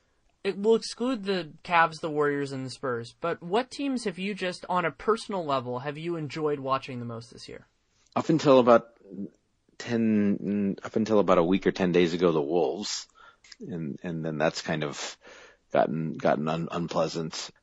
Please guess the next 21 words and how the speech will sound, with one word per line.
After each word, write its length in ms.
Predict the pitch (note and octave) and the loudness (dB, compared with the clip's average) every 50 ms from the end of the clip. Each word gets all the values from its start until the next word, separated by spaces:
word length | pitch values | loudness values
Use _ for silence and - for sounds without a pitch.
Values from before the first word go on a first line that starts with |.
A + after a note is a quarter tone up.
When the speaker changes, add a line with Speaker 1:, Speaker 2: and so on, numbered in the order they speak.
| _ - | _ -2
Speaker 2:
Uh, 180 | - G2+ G#2 | 2 4 4
the 100 | G2+ G2+ | 6 6
Magic 400 | G2 G2 F#2+ G2+ A2 G2+ A#2 A#2 | 4 4 4 2 2 2 0 0
have 120 | - B2+ G#2 | 0 2 2
been 140 | A#2 A#2 A2+ | 4 2 2
fun. 460 | - - A#2 A#2 A#2 A#2+ B2 A#2 G2+ | 2 4 4 6 6 6 4 2 2
The, 340 | F2+ F#2+ F2+ F2 F2 F2 - - - - | 2 2 2 2 2 0 -2 -2 0 0
the 60 | G2 | 2
Knicks 640 | F2+ F2 E2+ E2 E2+ F#2+ G#2+ - - - - - | 2 2 0 0 2 2 0 0 -2 -6 -2 2
have 200 | - G#2+ F#2+ E2 | 2 2 2 2
been 460 | - G#2 G2 G2 G2+ G2+ G#2 G#2+ G2+ - _ - - - - _ _ _ | 4 4 4 6 4 4 2 2 0 -2 _ -20 -20 -20 -20 _ _ _
mostly 520 | - E2 F2 F2+ G2 G#2 - - - A2+ G#2+ | -4 2 4 6 6 4 4 4 6 6 6
fun, 540 | - - A2+ A2+ A#2 B2 - C3+ B2+ A#2+ - _ - - | 6 6 6 8 6 6 4 0 -2 -4 -8 _ -12 -4
um, 400 | - F2 F2 E2+ F2 F2 F2 E2+ - _ - | 0 2 2 2 2 0 -2 -6 -8 _ -16
uh, 180 | - - C#2 D2 D2+ - | -10 -8 -6 -6 -6 -8
surprisingly. 1000 | - - - - - - - - D2+ D2+ F2 F2+ F2 G2 G#2 A2 A#2+ B2+ B2+ - - - - - _ _ - | -12 -14 -12 -12 -12 -12 -2 4 4 6 6 4 2 2 2 4 4 4 2 0 -6 -20 -20 -20 _ _ -8
Speaker 1:
The 60 | E3 | -8
Hornets 400 | - - F3+ G3+ A3 G#3+ G3 - | -6 -2 0 0 0 0 -2 -6
have 80 | D3 C3 | -8 -8
been 160 | B2+ A#2+ A#2+ | -8 -8 -8
fun. 260 | - B2+ A#2 G#2 A#2 | -8 -10 -10 -12 -12